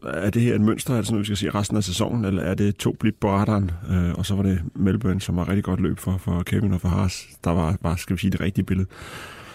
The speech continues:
Og jeg ved det simpelthen ikke, og, og det er en ting, jeg ikke ved det, men, men teamet ved det heller ikke, og det er måske lidt, øh, foruroligende. De er,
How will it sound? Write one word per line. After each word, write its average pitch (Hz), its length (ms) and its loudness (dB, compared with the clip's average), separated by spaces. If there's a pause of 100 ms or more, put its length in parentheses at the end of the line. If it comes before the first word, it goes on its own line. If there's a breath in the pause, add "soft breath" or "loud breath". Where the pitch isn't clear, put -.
(140 loud breath)
Og 131 80 0
jeg 127 80 8
ved 156 80 6
det 170 80 6
simpelthen 151 240 4
ikke, 139 280 0
og, 104 160 -2
og 104 140 0
det 139 100 2
er 131 60 2
en 123 80 0
ting, 120 160 2
jeg 117 100 2
ikke 120 120 0
ved 113 80 0
det, 117 100 0
men, 101 140 0
men 92 260 2
teamet 123 260 0
ved 113 80 0
det 98 80 -2
heller 101 160 0
ikke, 113 120 -2
og 92 140 -2
det 110 80 2
er 120 40 0
måske 104 280 -2
lidt, 98 280 -2
øh, 87 180 0
foruroligende. 101 600 0 (180)
De 104 160 2
er, 87 460 0